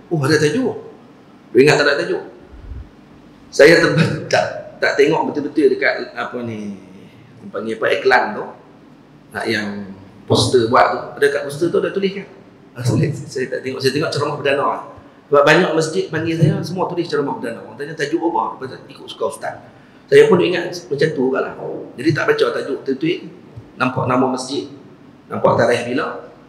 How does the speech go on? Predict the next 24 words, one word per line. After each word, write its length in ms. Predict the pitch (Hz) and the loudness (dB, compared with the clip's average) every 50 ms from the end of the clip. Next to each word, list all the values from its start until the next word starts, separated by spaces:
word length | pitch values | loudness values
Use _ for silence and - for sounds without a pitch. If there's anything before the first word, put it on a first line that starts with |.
| - - - - | -20 -20 -20 -12
nampak 400 | - 113 117 - - - 113 - | -8 -6 -2 2 2 2 2 2
ceramah 320 | - 117 117 120 120 117 | 0 -2 -2 -2 -4 -6
perdana. 320 | - - 117 107 107 104 - | -6 -6 -6 -6 -6 -6 -10
Lepas 280 | - - - - 113 110 | -12 -16 -18 -14 -12 -8
tu 60 | - 143 | -6 -2
habis. 240 | 139 131 120 - 156 - - - - - - - - - - - - - - - - - | -2 -2 -2 -2 -6 -10 -10 -12 -14 -16 -18 -20 -20 -20 -20 -20 -20 -20 -20 -20 -12 -4
Saya 160 | - 120 120 | 0 2 4
tengok 160 | 131 123 123 117 120 120 123 | 4 4 4 4 2 2 0
tu, 80 | 120 | -2
tengok 280 | 110 101 117 131 127 - - | -2 -2 -4 -4 -4 -6 -6
sekali 240 | - 127 120 113 110 | -6 -6 -4 -2 -2
lalu 320 | 110 113 113 110 107 104 | -2 -2 -4 -4 -6 -8
macam 120 | 107 107 101 | -10 -12 -14
tu. 80 | - - - - - - - - - - - - - - - | -14 -16 -18 -20 -20 -20 -20 -20 -20 -20 -20 -20 -20 -10 -2
Jadi 140 | - 127 156 | 2 4 4
duduk 160 | 170 170 123 | 4 4 2
jalan, 300 | 156 160 156 156 151 151 151 151 | 2 4 4 6 4 4 2 2
duduk 160 | 151 147 - - | -2 -4 -4 -8
jalan 160 | 143 - - 143 | -10 -10 -10 -10
masa 200 | 139 139 - 143 139 | -8 -6 -2 0 0
nak 120 | 139 139 143 | 0 0 0
main 160 | 143 139 139 | 0 0 0
tadi, 140 | 139 135 131 - - | -2 -6 -8 -10 -8
elok 180 | - 175 - | -4 -4 -4